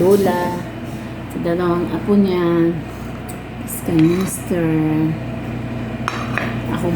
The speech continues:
muna kakain, ha? Mga kasolo.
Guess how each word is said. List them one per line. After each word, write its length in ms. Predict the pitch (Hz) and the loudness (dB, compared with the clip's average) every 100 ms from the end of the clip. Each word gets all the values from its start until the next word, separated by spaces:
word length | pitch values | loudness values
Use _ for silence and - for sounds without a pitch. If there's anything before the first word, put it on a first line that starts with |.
| 165 | 2
muna 140 | 170 | 2
kakain, 720 | 151 156 151 165 139 147 147 | 0 -2 -2 0 2 2 4
ha? 80 | 165 170 - - - - - - - - - - 160 | 2 0 -2 -4 -2 0 0 -2 -2 -2 -2 -2 -2
Mga 200 | 156 143 143 | -4 -4 -6
kasolo. 420 | 139 - 139 139 | -6 -4 -4 -4